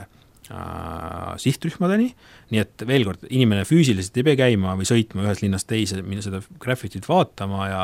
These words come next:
veenduma, et tõesti see rakendus töötab ja kõik nii edasi, vaid, äh, tema, temast tekib uudishimu, äh,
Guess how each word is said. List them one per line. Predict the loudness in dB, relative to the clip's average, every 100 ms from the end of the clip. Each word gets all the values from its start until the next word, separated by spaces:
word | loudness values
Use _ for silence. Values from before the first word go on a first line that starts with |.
| -4 2
veenduma, | 4 4 2 -4
et | -6
tõesti | -8 -8 -8
see | -4 -4
rakendus | -6 -6 -8 -4
töötab | -2 -2 -4 -10
ja | -10
kõik | -10
nii | -8 -6
edasi, | -6 -2
vaid, | 2 2 0 -4 -20 -20 -20 -20
äh, | -8 -8 -2
tema, | -2 -2 -4
temast | -4 -4 -2
tekib | -6 -2 0
uudishimu, | 2 2 -2 -4 -4 -8 _ _ _ -14
äh, | -10